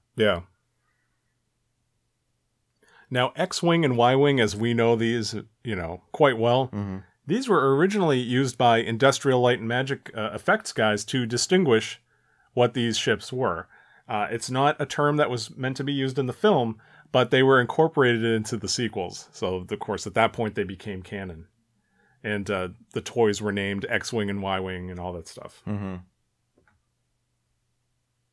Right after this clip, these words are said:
Speaker 1: In fact, just like they called these ships X-Wings and Y-Wings,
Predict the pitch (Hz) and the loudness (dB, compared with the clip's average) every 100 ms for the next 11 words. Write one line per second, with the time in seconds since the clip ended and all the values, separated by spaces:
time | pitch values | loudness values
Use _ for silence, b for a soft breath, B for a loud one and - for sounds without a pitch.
0 | _ _ _ _ _ b b 120 123 - | _ _ _ _ _ b b 2 4 4
1 | 139 143 117 123 113 135 123 123 135 - | 2 2 4 2 2 4 4 2 0 0
2 | 117 - 139 123 131 123 113 107 110 123 | -2 -2 -2 -2 -2 0 0 2 4 4
3 | 135 151 160 | 6 4 0